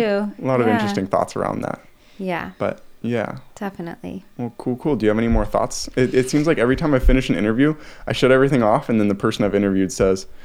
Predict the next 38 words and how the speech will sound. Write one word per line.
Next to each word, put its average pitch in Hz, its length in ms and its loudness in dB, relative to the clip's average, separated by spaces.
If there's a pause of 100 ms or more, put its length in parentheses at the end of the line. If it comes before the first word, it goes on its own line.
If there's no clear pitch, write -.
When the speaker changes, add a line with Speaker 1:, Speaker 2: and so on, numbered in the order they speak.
(320)
Speaker 1:
"Oh, 139 240 2
man, 127 200 4
I 113 40 4
really 131 260 6
wanted 117 200 4
to - 40 -16
talk 117 240 -2
about 104 220 0
this." 98 260 0
And 104 100 -4
so 113 140 0
I'm 107 80 0
like, 98 220 -2
"You 143 80 2
know, 170 100 4
I 165 100 4
should 175 180 -4
just 151 120 -2
ask 101 240 2
at 110 120 0
the 104 100 -2
end, 98 180 -2
like, 104 160 -6
is 117 60 0
there 302 80 2
Speaker 2:
Yeah. 262 180 4
Speaker 1:
anything?" 127 240 -4 (580)
Speaker 2:
Um, 262 520 4 (580)
are 254 60 -14
there 262 120 -4
any 262 280 -4
other 262 180 -6
thoughts? - 460 -10 (640)
There's 294 240 0
so 311 180 -2
many 311 280 2
thoughts. - 640 -8
Um, 196 440 2